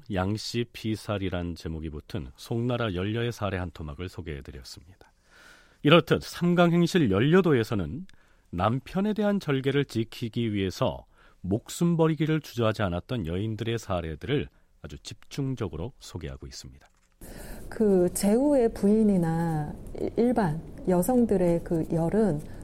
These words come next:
Speaker 2: 크게 한 세 가지 종류로 나눠볼 수가 있습니다. 첫 번째는 남편이 죽었을 때 본인이 같이 따라 죽는 이제 이러한 여성들이 그 열부로 올라져 있고요. 어, 두 번째 사례는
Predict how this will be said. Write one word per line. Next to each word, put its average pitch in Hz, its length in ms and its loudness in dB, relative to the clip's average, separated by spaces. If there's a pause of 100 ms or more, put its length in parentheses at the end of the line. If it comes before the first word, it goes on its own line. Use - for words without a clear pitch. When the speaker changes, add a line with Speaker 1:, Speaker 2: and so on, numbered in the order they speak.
Speaker 2:
크게 330 340 2
한 294 200 0
세 349 180 0
가지 370 440 2
종류로 180 680 2
나눠볼 190 420 2
수가 190 220 -2
있습니다. 156 580 -4 (320)
첫 339 180 0
번째는 269 640 4 (220)
남편이 196 840 4 (140)
죽었을 190 580 0
때 208 300 2 (260)
본인이 190 680 4 (260)
같이 185 720 2 (220)
따라 330 280 2
죽는 165 360 2 (260)
이제 185 140 0
이러한 254 440 4
여성들이 165 760 0
그 156 320 -2 (400)
열부로 190 440 4
올라져 185 400 2
있고요. 165 540 -2 (300)
어, 185 160 2
두 202 100 0
번째 247 380 4
사례는 208 580 2